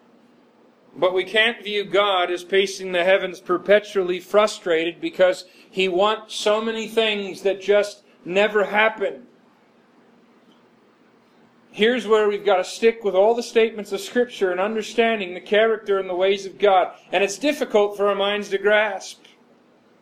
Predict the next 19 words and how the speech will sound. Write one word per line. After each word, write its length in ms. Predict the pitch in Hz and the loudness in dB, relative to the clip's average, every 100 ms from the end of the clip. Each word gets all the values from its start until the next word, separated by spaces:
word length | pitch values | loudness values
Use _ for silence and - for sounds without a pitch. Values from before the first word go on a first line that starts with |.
| _ _ _ _ _ | _ _ _ _ _
You 100 | 160 | -2
know, 120 | 196 | 0
from 260 | 202 208 196 | 0 -2 0
God's 320 | 190 202 214 | 2 2 0
side 280 | - 214 208 | -2 -2 0
of 40 | |
the 80 | 196 | -2
ledger, 400 | 190 202 214 190 | 0 0 0 -4
not 320 | 185 185 165 | -2 0 0
one 300 | 175 208 226 | -2 -2 -2
single 520 | 226 - 226 220 202 185 | -6 -4 -4 -2 0 0
one 360 | 202 190 170 | 0 0 -2
of 100 | 175 | -4
his 140 | 170 165 | -8 -10
eternal 400 | 170 185 190 185 | -4 -4 -2 -6
counsels 600 | 196 190 190 - 139 139 | -2 -2 -2 -6 -6 -6
is 140 | 143 | -8
gonna 180 | 156 147 | -8 -8
fail 600 | - - 180 151 123 | -6 -2 0 0 -2